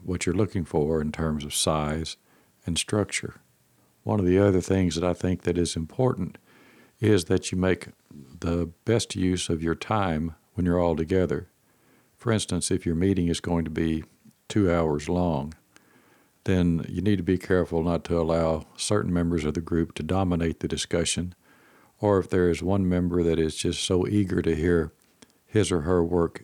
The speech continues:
critiqued that they tend to try to take over the meeting, that's not a good thing.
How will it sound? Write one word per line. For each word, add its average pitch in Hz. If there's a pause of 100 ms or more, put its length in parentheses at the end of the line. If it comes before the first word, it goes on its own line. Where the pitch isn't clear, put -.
(120)
critiqued - (420)
that 92
they 90
tend 87
to 85
try 87
to 80 (200)
take 101
over 95
the 80
meeting, 82 (480)
that's 87
not 82
a 82
good 85
thing. 95